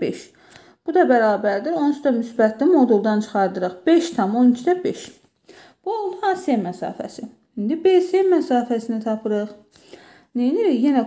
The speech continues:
koordinatların fərqini tapırıq. Dörd tam on ikidə beşdən çıxırıq biri. Bu da bərabərdir üç tam on ikidə beş. Bax, bu şəkildə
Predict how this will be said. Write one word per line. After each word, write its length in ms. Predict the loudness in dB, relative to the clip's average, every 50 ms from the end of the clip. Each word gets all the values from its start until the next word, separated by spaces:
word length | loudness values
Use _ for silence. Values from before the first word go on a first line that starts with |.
| -2
koordinatların 880 | -2 -2 0 -2 -2 -4 -6 -6 -4 -4 -2 -2 -2 -2 -4 -4 -6 -4
fərqini 460 | 0 2 2 2 2 0 -2 -2 -2 -2
tapırıq. 460 | -4 -6 -6 -4 -4 -2 -2 -2 -2 2 2
Dörd 180 | 2 2 2 0 2
tam 160 | 2 2 2
on 100 | 2 0
ikidə 220 | 0 -2 -4 -2 -2
beşdən 560 | -2 -2 -4 -4 -6 -4 -2 -2 -2 -2 -4 -10
çıxırıq 340 | -4 -2 0 0 0 -2 -4 -2 0
biri. 280 | 2 2 2 2 0 -2 -4 -6 -10 _ _ _ _ _ -4
Bu 100 | -2 -2
da 80 | 0 0
bərabərdir 800 | -2 -2 -2 -4 -4 -4 -4 -4 -4 -4 -4 -4 -6 -6 -6 -10 -16 -20 -20 -20 _ _ _ _ _
üç 240 | -4 -4 -4 -4 -8 -4 -2
tam 380 | -2 0 0 0 0 -2 -2 -4
on 220 | -4 -2 -2 -4
ikidə 380 | -6 -8 -8 -4 -2 -2 -2 -2 -4 -8 -14 -10 -8
beş. 300 | -8 -8 -8 -12 -18 -20 _ _ _ _ _ _ _
Bax, 140 | -6 -6 -6 -4
bu 80 | -6 -4
şəkildə 520 | -2 -2 -4 -4 -4 -6 -6 -4 -4 -2